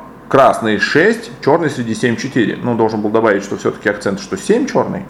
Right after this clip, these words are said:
Ну, может быть, он и был, но у меня таких, э, ну, нет такой пометки. А, а десятый утверждает, что шесть и семь оба красные. А чёрный акцентирован на четыре. Вот это поворот! На этом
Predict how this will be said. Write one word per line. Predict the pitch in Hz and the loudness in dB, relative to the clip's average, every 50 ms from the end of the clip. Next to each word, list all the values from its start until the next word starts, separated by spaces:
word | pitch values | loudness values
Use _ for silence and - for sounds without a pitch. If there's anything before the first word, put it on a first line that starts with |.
| - - - - - - | -16 -20 -20 -18 -14 -8
Ну, | 104 | -4
может | 113 117 107 107 | -4 -4 -4 -4
быть, | 110 110 - | -4 -2 0
он | 120 120 131 | 0 0 0
и | |
был, | 156 233 247 175 | 0 0 0 0
но | 120 110 | 0 0
у | |
меня | 107 113 117 110 110 107 - - - - - | -2 0 0 0 -2 -4 -6 -10 -16 -16 -16
таких, | - - - 120 - - - | -16 -14 -14 -14 -14 -10 -8
э, | - - - - - - - 101 104 104 110 | -8 -6 -6 -4 -4 -4 -4 -6 -6 -8 -8
ну, | 123 107 | -6 -6
нет | - 107 107 104 107 | -6 -4 -6 -6 -6
такой | 101 - - - | -8 -8 -8 -6
пометки. | - 110 104 92 - - - - - - - - - - - - - - - - - - | -6 -6 -6 -6 -10 -14 -20 -20 -20 -20 -20 -20 -20 -20 -20 -20 -20 -20 -20 -20 -14 -8
А, | - 98 101 98 101 98 98 95 95 98 95 87 87 80 - - - - - - - - - - - - - | -6 -4 -2 0 0 0 0 0 0 -2 -2 -4 -6 -8 -10 -14 -18 -20 -20 -20 -20 -20 -20 -20 -10 -2 0
а | 135 123 | 0 2
десятый | 117 127 120 - 190 214 247 240 233 | 2 0 2 4 4 4 4 4 2
утверждает, | 185 - 139 135 - 110 98 98 | 0 -2 0 2 4 4 2 2
что | - - 123 | -2 -4 -4
шесть | - - 147 143 - - 117 | 0 2 2 2 2 0 -2
и | |
семь | 101 - - 202 214 214 | -4 0 0 0 0 0
оба | - 139 143 151 | 0 2 2 2
красные. | - - - - - - - - - - - - - - - - - - - - - - - - - - - - - - | 4 4 2 2 0 -2 -8 -12 -14 -14 -16 -20 -20 -20 -20 -20 -20 -20 -20 -20 -20 -20 -20 -20 -20 -20 -20 -10 -4 -4
А | 113 - - - | -4 -4 -2 2
чёрный | - 170 208 254 277 262 214 156 | 6 6 8 8 6 4 0 0
акцентирован | 120 - 98 - - - 113 107 110 147 151 185 196 190 | -4 -4 -4 -4 -2 -2 -2 0 2 2 4 4 4 4
на | 185 190 | 2 0
четыре. | 190 202 190 - - 156 120 101 92 - - - - - - - - - - - - - - - - - - - - | 0 -2 -4 -2 0 2 2 4 2 0 -2 -4 -12 -18 -20 -20 -20 -20 -20 -20 -20 -20 -20 -20 -20 -20 -18 -2 2
Вот | - 160 - - | 4 4 6 6
это | 170 160 139 | 4 4 4
поворот! | 120 131 127 120 110 107 113 113 104 87 78 - - - - - - - - - - - - - - - - - - - - - - - - - - - | 4 4 4 4 4 2 2 0 0 0 -2 -4 -6 -10 -18 -20 -20 -20 -20 -20 -20 -20 -18 -12 -10 -8 -8 -8 -10 -14 -16 -16 -18 -18 -20 -16 -8 0
На | - 147 214 240 | 4 4 6 6
этом | 220 170 - 113 98 | 6 4 4 2 -2